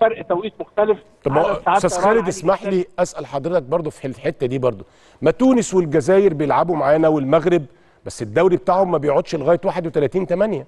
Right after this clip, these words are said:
Speaker 2: لا، يعني في نفس ظروفنا ونفس ظروف الطيران و-، و-، و-، والكلام ده كله، بس بيخلصوا بدري برضو.
Speaker 1: أنت عندك أربع فرق تقال، يعني عندك
Speaker 2: مم.
Speaker 1: أربع فرق بيلعبوا، واخد بالك؟
Speaker 2: مم.
Speaker 1: آه، يعني، آه،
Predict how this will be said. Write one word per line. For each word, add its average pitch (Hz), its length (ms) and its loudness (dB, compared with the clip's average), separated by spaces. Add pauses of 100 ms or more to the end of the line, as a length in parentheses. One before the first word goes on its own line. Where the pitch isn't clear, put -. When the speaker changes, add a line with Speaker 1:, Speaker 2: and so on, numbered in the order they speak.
(320)
Speaker 2:
لا، 147 200 0
يعني 120 220 -2
في - 140 -4
نفس - 220 -2
ظروفنا 170 520 0 (340)
ونفس 165 280 0
ظروف 147 240 -2
الطيران 143 680 4
و-، 139 40 -8
و-، 151 380 -2
و-، 156 200 2
والكلام 156 380 -2
ده 139 80 -2
كله، 180 380 0 (340)
بس 123 200 -8
بيخلصوا 131 460 -4
بدري 143 280 -2
برضو. 143 280 -10 (1300)
Speaker 1:
أنت - 180 -14
عندك 165 360 -2 (140)
أربع 165 340 0
فرق 190 320 0 (120)
تقال، 151 400 0 (220)
يعني 117 240 -4
عندك 143 300 -2
Speaker 2:
مم. 117 140 -4
Speaker 1:
أربع 165 240 -2
فرق 185 240 -2
بيلعبوا، 147 440 -2 (640)
واخد 131 140 -10 (100)
بالك؟ 196 240 0 (180)
Speaker 2:
مم. 117 260 -14
Speaker 1:
آه، 139 260 -8
يعني، 131 600 -6
آه، 131 200 -12